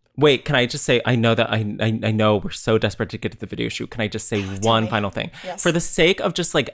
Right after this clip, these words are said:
Speaker 1: saying one final, like, uh, thing that Lindsay's doing.
Speaker 2: Mm-hmm.
Speaker 1: Lindsay comes out of the recording studio. Everyone's like, "How'd it go?" And then she says,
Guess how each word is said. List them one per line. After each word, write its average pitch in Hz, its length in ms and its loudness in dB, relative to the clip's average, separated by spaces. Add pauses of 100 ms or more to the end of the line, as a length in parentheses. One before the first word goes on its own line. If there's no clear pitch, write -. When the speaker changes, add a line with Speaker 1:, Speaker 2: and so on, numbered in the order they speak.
Speaker 1:
saying 113 600 2
one 104 580 0
final, 101 760 -2
like, 60 260 -2 (100)
uh, 58 400 0 (180)
thing 98 360 0
that - 120 -2 (200)
Lindsay's 101 440 -4
doing. - 320 -8 (140)
Speaker 2:
Mm-hmm. 180 100 -4
Speaker 1:
Lindsay 214 180 4
comes - 260 2
out 135 260 4
of 120 60 -2
the 127 80 0
recording 104 360 0
studio. 110 560 0 (260)
Everyone's 127 300 0
like, 117 220 0 (100)
"How'd 143 140 -2
it 135 80 -2
go?" 117 440 2 (380)
And 123 140 4
then 113 100 4
she 113 200 -2
says, 104 520 0